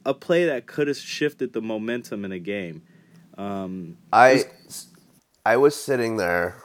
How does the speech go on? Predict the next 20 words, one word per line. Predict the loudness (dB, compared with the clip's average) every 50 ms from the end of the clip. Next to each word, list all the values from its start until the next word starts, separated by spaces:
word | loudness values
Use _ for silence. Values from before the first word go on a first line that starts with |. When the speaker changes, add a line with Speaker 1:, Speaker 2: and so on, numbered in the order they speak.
| -20 -12 _
Speaker 2:
with, | -2 -2 -2 -4 -6 -12 -6 -4
um, | -2 0 0 0 0 -2 -6 -10 -12 -18 -20 -20 _ _
one | -10 -8 -4 -4
of | -4 -2
my | -4 -4
friends | -4 -4 -6 -4 -4 -4 -6 -6 -6
that | -6 -6 -6 -8
came | -12 -10 -10
with | -10 -10 -12 -12 -12
me. | -10 -10 -10
He's | -10 -10 -12 -4 2
Irish. | 2 4 4 2 0 -4 -8 -10 -12 -16 -16 -18 -20 -20 -20 -20 -20 -20 -20 -20 -20 _ _ _ -20 -20 _ _ -20 -14 _ -2
Um, | 0 0 0 0 -2 -4 -8 -10 -14 -16 -18 _ _ _ _
and | -8 -8 -8 -6
so | -8 -8 -10
he, | -8 -8 -8 -6 -4 -4 -4 -4 -4 -6 -10 _ _ _ _ _ _ _ _ _ -2
I | 0 0
was | 0 0 -2
just | -4 -6 -6 -8 -10 -10 -8
like, | -8 -8 -8 -10 -16